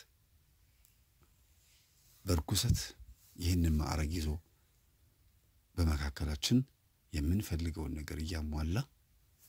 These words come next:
የሚያስፈልገንንም ጭምር ከፊት እያሳየ አማራጭ እያሳየ «ይሄ ይሻላል፣ ይሄኛው፣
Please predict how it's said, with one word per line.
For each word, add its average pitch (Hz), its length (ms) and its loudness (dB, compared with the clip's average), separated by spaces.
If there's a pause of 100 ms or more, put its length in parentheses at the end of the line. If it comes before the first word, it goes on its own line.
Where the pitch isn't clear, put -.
(220)
የሚያስፈልገንንም 82 960 0
ጭምር 87 360 0 (120)
ከፊት - 340 -8
እያሳየ 82 460 -2 (140)
አማራጭ 80 460 2
እያሳየ 76 460 -6 (160)
«ይሄ 80 180 0
ይሻላል፣ 123 520 0
ይሄኛው፣ - 400 -8